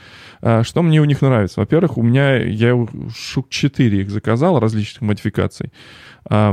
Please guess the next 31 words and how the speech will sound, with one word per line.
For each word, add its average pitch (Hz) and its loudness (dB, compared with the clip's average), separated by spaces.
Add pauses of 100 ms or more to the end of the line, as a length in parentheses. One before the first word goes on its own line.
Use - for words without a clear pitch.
(160)
пока 135 0
вот 123 -2
эта 120 0
вот 104 -6
лидирующая 139 0
с - -6
точки - -2
зрения, 107 2
я 110 0
люблю 110 2
все-таки - -2
ход, 117 0
э, 113 2
ее 107 0
немножечко 107 0 (1600)
более 113 2
низкий. 117 -2
То - -8
есть, - -2
вы 117 -4
видите, 123 -2
она 101 0
вот 104 -6
такая, - -8
э, - -8
не, 117 0
не 117 2
сильно 170 2
большая, 113 -2 (340)
по 113 0
толщине, 117 -4